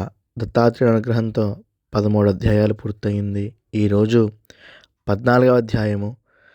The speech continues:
ప్రతి గురువారము కూడా గురు చరిత్ర ఉదయం తొమ్మిది గంటలకి పోస్ట్ చేస్తున్నాను. ప్రతి వారము కూడా ఈ గురు చరిత్ర వినేవారు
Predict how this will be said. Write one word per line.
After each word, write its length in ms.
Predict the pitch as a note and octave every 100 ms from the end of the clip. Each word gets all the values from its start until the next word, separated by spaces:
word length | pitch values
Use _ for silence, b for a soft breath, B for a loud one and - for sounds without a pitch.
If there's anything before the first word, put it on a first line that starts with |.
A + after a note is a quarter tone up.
| b b b _
ప్రతి 240 | A#2 G#2+ C3
గురువారము 540 | B2+ B2+ B2+ B2 B2 A#2+
కూడా 260 | A#2+ A2
గురు 220 | G#2+ G#2+ G#2+
చరిత్ర 320 | A2 - A2+ G#2+ A#2+ -
ఉదయం 280 | G#2+ A2 A2+
తొమ్మిది 280 | A2+ G#2+ G#2
గంటలకి 400 | G2+ G2+ A2 A2+
పోస్ట్ 300 | G#2+ G2+ -
చేస్తున్నాను. 640 | A#2 G#2 - G#2 F#2+ F#2+ G#2 B B B B B B B B _ -
ప్రతి 280 | A2+ - B2+
వారము 440 | B2 B2+ B2+ B2+ B2+
కూడా 320 | B2+ A#2+ A#2+ A2+ - _ _ _ A2+
ఈ 100 | A2+
గురు 220 | A2 A2+
చరిత్ర 320 | A#2+ A#2 - B2
వినేవారు 680 | A2+ A2+ A2+ A2+ A2 A2